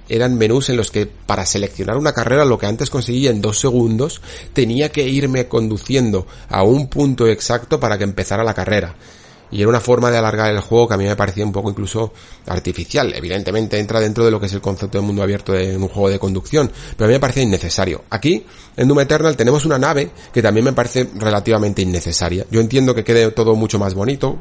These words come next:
mm, convertir toda la logística de la forma de mejorar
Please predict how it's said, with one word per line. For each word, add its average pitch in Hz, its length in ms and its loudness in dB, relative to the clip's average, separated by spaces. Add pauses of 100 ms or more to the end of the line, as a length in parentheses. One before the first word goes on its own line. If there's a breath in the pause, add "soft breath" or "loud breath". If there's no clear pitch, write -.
(140)
mm, 98 160 -2
convertir 98 720 0 (520 loud breath)
toda 110 220 4
la 107 80 4
logística 110 640 0
de 101 100 2
la 95 100 -2
forma 107 340 0
de 101 80 2
mejorar 98 640 -2